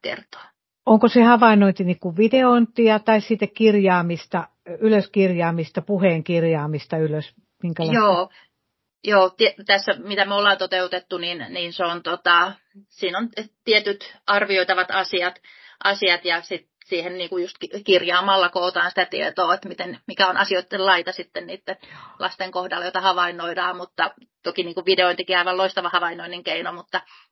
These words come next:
Speaker 1: sitä en ole ollenkaan niin laajalti hyödyntänyt.
Speaker 2: Joo, joo. No sitten semmoinen mielenkiintoinen kysymys, kun siitä nyt on sitten,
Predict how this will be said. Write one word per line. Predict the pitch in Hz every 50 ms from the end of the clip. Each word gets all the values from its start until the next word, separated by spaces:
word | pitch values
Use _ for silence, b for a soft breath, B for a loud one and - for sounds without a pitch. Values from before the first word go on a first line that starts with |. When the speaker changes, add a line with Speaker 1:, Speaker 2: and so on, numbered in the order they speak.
| _ -
Speaker 1:
sitä | - 185 180 180 - 180
en | 180 175
ole | 160 170
ollenkaan | 175 180 175 202 202 - - 185
niin | 185 185 185 180
laajalti | 175 175 175 180 180 185 - 196 - _ _ _ _ _ _ _
hyödyntänyt. | - 196 180 175 185 190 - 185 196 196 - _ _ _ _ _ _ _ _ _ _ _ _ _ _ _ _
Speaker 2:
Joo, | - 214 220 202 175 170 180 180 160 _ _ _ _
joo. | - 202 196 180 180 B B B B B B B B B B B B B B B B B B B B B B B
No | - 285
sitten | - - 381 381 - 370 302 - - _ -
semmoinen | - - 339 359 359 339 302 269 254 247 233 - - _ _ _ - B 185 B B B B B B -
mielenkiintoinen | 240 277 302 285 254 233 208 - 226 220 214 196 214 208 208 202 202
kysymys, | - 254 233 - 240 214 190 -
kun | - 214 190
siitä | - 240 233 233 233
nyt | 220 214 208 -
on | 220 208 202
sitten, | - 240 226 - - 208 196 190